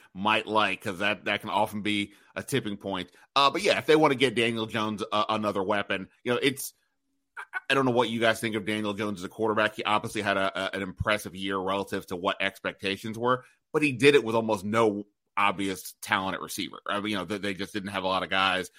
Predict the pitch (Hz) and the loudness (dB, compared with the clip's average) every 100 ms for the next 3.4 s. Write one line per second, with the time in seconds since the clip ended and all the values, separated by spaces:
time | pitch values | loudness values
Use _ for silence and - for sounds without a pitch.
0 | - - 92 90 98 87 - 92 87 - | -20 -6 -4 -2 -2 -4 -2 -4 -2 2
1 | 117 120 113 107 101 107 98 - _ _ | 2 2 2 0 2 4 2 0 _ _
2 | 101 95 98 98 101 101 101 98 85 131 | -10 -4 -4 -4 -4 -4 -4 -4 2 2
3 | 151 123 110 104 | 4 0 2 2